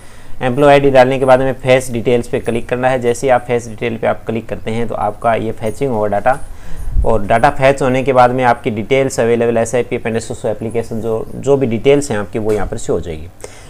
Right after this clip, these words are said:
यहाँ आपको employee, ए, की जो names और आईडी, एसएसओ आईडी name और ऑफिस email आईडी अगर कोई है तो, और आधार number, mobile number, date of birth, retirement और ये service,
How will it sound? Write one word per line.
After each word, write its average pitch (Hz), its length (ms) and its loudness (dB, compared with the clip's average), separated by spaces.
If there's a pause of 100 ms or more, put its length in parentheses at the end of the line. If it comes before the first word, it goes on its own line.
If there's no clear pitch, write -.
(140)
यहाँ 117 340 4
आपको 143 240 2
employee, 139 340 4
ए, 143 580 0
की 135 100 -2
जो 123 600 0
names 113 520 -2
और 127 280 2 (180)
आईडी, 113 540 -2 (380)
एसएसओ 127 380 -2
आईडी 123 280 2
name 123 320 -2 (220)
और 113 260 -2
ऑफिस 127 360 -4
email 123 240 -2
आईडी 120 220 2
अगर 117 160 0
कोई 113 200 -4
है 110 140 -4
तो, 135 180 -4
और 131 120 0
आधार 101 300 -2
number, 120 260 -4
mobile 104 340 -2
number, 123 280 -6 (180)
date 98 180 -4
of 120 100 -4
birth, 127 300 -2 (640)
retirement 117 580 2 (720)
और 110 260 2
ये 113 160 0
service, 127 520 -2